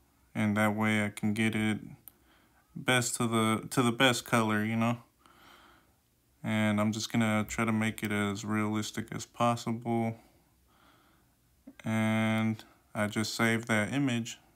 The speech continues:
and I do the same thing with the white t-shirt. So let me just set this up real quick. I'm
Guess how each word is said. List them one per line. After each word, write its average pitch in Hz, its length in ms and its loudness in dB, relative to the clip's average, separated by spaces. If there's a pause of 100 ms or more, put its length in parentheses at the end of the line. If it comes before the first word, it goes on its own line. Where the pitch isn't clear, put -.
and 117 160 2
I 110 120 2
do 117 160 2
the 117 100 -4
same 117 380 2
thing 120 480 0
with 113 180 0
the 110 80 -2
white 107 300 0
t-shirt. 139 520 -2 (840)
So 113 640 0 (320)
let 123 100 2
me 120 100 6
just 113 300 2
set 113 300 0
this 143 260 0
up 143 180 2
real 139 260 0
quick. 143 600 0 (580)
I'm 147 160 -14